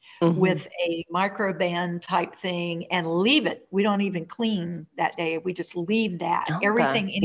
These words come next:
Speaker 2: anybody could touch. And then if it's during warm weather, we'll just open the house up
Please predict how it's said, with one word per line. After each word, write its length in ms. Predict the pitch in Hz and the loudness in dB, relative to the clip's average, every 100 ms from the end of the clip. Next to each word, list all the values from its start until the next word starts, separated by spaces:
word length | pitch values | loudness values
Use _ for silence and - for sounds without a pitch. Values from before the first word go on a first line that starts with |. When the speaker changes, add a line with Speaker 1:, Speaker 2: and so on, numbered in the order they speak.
| 160 | 4
Speaker 2:
anybody 240 | - 196 | 4 2
could 240 | 196 180 - | -4 -8 -6
touch. 500 | - 175 - - - - - - - - - | 0 0 0 -6 -14 -16 -20 -18 -18 -20 -4
And 220 | 196 180 | 0 2
then 320 | 180 175 175 180 | 2 2 0 2
if 160 | 208 220 | 4 4
it's 280 | - - - | 2 -4 0
during 280 | 226 214 196 | 2 4 4
warm 300 | 226 285 262 | 4 4 4
weather, 320 | 185 175 175 | 2 2 0
we'll 220 | 170 202 | 2 2
just 260 | 208 180 - | 2 -2 -4
open 260 | 175 180 160 | -4 -4 -6
the 80 | |
house 360 | 151 170 160 - | -2 0 -2 -4
up 220 | - - | -8 -8